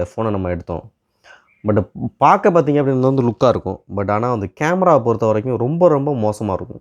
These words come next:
இது ஃப்ரண்ட் கேமரா மெகா-, மெ-, என்ன மெகா பிக்சல் பார்த்தீங்க அப்படின்னா வந்து ஃபிஃப்டி மெகா பிக்சல் கொடுத்துருக்காங்க. So, ஐம்பது மெகா பிக்சல் வந்து இந்த கேமரா கொடுத்துருக்காங்க. அதுக்கான குவாலிட்டி பார்த்தீங்க அப்படின்னா வந்து இந்த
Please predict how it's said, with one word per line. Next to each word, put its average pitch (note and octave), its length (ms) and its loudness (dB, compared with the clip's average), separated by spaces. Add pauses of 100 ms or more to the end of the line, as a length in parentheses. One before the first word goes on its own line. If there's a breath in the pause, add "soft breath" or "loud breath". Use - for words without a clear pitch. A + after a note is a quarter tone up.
இது F2+ 160 -8
ஃப்ரண்ட் E3+ 320 2
கேமரா C#3 280 2 (640 soft breath)
மெகா-, A#2+ 360 2
மெ-, G#2+ 160 0
என்ன C3 200 0
மெகா B2 180 0
பிக்சல் A2 240 -4
பார்த்தீங்க G#2+ 240 -2
அப்படின்னா G#2 200 -4
வந்து G2 160 -6
ஃபிஃப்டி - 320 -2
மெகா C3+ 160 2
பிக்சல் A2+ 240 -4
கொடுத்துருக்காங்க. F2 400 -8 (640)
So, - 140 -4
ஐம்பது E3 320 4
மெகா D3 260 0
பிக்சல் C3 320 0
வந்து A#2+ 180 -2 (420)
இந்த F#2 180 -6
கேமரா A2+ 260 0
கொடுத்துருக்காங்க. F2+ 420 -4 (260)
அதுக்கான G#2+ 420 0 (100)
குவாலிட்டி E3+ 380 4
பார்த்தீங்க B2+ 260 -4
அப்படின்னா G#2 260 -6
வந்து C3 140 -4 (440 soft breath)
இந்த A2+ 100 -2